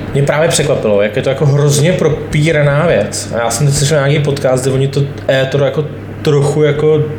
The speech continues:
ne, ne, že by šli do velkého technologického detailu, ale jako šli do detailu, jak to vlastně funguje.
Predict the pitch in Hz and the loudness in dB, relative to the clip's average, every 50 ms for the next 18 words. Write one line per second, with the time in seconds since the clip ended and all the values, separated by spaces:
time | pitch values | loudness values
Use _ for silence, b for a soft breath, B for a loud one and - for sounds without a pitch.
0 | - 131 120 127 135 143 143 - - 123 123 123 151 160 160 143 - 170 147 135 | -4 -2 0 2 2 2 2 2 2 0 0 0 0 0 0 0 0 0 2 2
1 | 139 143 139 139 156 156 151 147 143 - - 143 139 135 139 - - 156 127 107 | 2 2 2 0 0 0 0 0 0 0 0 2 2 0 0 0 0 -2 -2 0
2 | - 113 110 110 113 120 127 - 127 123 117 - 143 - - 147 143 143 139 139 | 0 0 2 2 0 0 0 0 0 0 0 0 -2 -2 -2 0 2 2 2 2
3 | 143 135 139 135 131 - - - - 151 147 143 143 165 196 165 - 165 147 120 | 2 2 2 0 0 -2 -4 -4 0 0 2 2 2 2 0 0 0 0 2 2
4 | 107 92 92 - | 2 2 0 -2